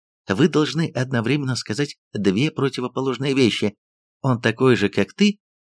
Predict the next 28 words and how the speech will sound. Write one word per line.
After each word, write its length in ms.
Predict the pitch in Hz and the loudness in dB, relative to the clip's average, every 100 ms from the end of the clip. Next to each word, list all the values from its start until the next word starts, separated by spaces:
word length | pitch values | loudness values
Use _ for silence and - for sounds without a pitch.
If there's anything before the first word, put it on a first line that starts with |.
| _ | _
поставь 380 | 170 - 208 165 | -4 0 0 0
себя 340 | 170 151 160 | -2 0 0
на 80 | 135 | 2
его 260 | 127 110 104 | 2 2 2
место». 420 | 90 - 85 - _ _ | 0 -4 -10 -14 _ _
И 300 | - 185 214 _ _ _ - | 0 0 0 _ _ _ -4
«Не 220 | 127 143 | 0 2
забывай, 440 | 113 113 113 127 139 | 4 4 4 2 0
что 300 | - 127 - | -2 -4 -2
он 140 | 127 | -4
совсем 440 | 120 117 - 113 110 | -4 -6 -2 -2 0
другой, 480 | 104 104 104 113 - | 0 2 2 2 0
он 300 | 107 143 127 | -2 -2 -4
не 140 | 131 | -4
ты. 360 | - 156 143 - _ _ _ _ | -2 -2 -2 -4 _ _ _ _
Откажись 760 | 143 - 147 139 113 139 - - | -6 -2 0 0 2 0 -2 -6
от 140 | 117 | -8
своих 360 | - 104 107 - | 0 2 2 0
привычных 500 | 98 110 - 104 - | 0 0 0 -4 -4
представлений 840 | 92 - 92 - 180 180 170 _ _ _ _ | -6 -4 -4 0 0 0 -4 _ _ _ _
и 120 | 160 | 0
попытайся 640 | 135 - 139 208 - 180 - _ _ | 0 0 0 0 0 -6 -8 _ _
перевоплотиться 760 | 160 151 135 - 127 120 101 98 | 2 2 2 -2 -2 -2 -2 -2
в 80 | 90 | -2
него». 260 | 76 53 - _ _ _ _ _ _ _ _ _ _ _ _ | -4 -8 -12 _ _ _ _ _ _ _ _ _ _ _ _
Но 220 | - 120 120 | 0 0 2
почему 480 | 135 - 147 190 | 0 0 2 2
же 340 | 185 202 180 | 2 2 0